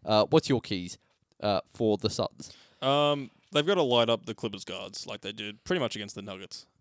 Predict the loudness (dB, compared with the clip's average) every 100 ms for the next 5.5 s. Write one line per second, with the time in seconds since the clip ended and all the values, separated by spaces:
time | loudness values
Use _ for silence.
0 | -6 -4 -4 -6 -10 -18 _ -20 _ _
1 | -6 -2 -2 -2 -4 -2 -2 -2 -6 -10
2 | _ _ _ _ _ -14 -4 -2 -2 -4
3 | -4 -4 -4 -6 -6 -12 _ _ _ -10
4 | -6 -2 -2 -2 -2 2 2 2 0 0
5 | -2 -2 -2 -2 -4